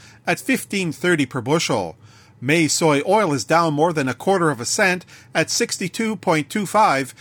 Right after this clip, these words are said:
U S cents per pound. May soy meal is down two dollars ten cents at four nineteen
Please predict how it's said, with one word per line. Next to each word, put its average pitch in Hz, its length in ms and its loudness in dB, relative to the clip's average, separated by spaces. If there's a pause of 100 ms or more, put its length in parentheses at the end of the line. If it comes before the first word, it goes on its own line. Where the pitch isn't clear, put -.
(200)
U 170 220 0
S 147 160 2
cents 170 300 0
per 120 140 -8
pound. 139 520 -2 (400)
May 156 220 2
soy 151 300 0
meal 190 280 0
is 147 120 -2
down 139 260 -2
two 165 180 -8
dollars 135 340 0
ten 160 260 0
cents 185 460 0 (260)
at 180 140 0
four 208 260 2
nineteen 180 600 -2